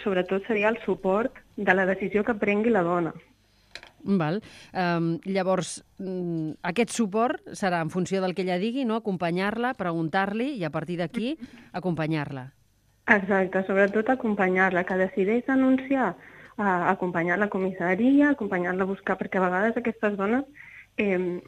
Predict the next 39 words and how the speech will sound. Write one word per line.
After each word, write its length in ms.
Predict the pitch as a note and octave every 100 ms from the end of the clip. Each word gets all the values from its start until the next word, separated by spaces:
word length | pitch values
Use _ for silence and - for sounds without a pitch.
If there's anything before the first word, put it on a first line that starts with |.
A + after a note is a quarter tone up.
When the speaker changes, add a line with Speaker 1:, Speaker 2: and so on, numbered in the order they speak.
| -
Speaker 1:
no 140 | G#3+ A#3
saben 320 | A3+ G3+ F#3
què 80 | F3+
han 140 | E3+
de 100 | E3+ E3 -
fer, 160 | G3+
no, 140 | F3+ F3+
no 180 | F#3 F#3
saben 380 | G#3 G3+ G#3+ A#3 - - _ -
ni 100 | G3
què 80 | F#3+
han 80 |
de 80 | G#3 G#3+
fer 100 | G3+
amb 140 | F#3+
la 100 | F3+ F3+
seva 220 | F#3 G3+
vida 300 | G3+ G3+ A#3+ B3+
com 180 | F#3 F3
per 120 | F3
saber 220 | - E3+ F3+
com 160 | A3 G#3+
funciona 540 | G3 F#3 F3 F3+ F#3+
un 300 | G#3 F#3+ F3+
procés 340 | F#3 F#3 F#3 F3+
judicial 680 | G3+ F#3 - - F#3 F#3+ E3+
o 100 | E3+
un 100 | E3+
procés 360 | F3 G3 - F#3
de, 120 | G#3 G3+ F3 - - - -
de 60 | F#3+
recuperació 760 | F3+ F3+ F3 E3+ F3 - G3 G3+
o, 300 | G3 E3+ F3
o, 220 | F3 F#3 F3
o 40 | -
quins 180 | G3 G3
serveis 360 | G#3+ G#3 G#3+ G3
hi 100 | F3
ha, 140 | G3+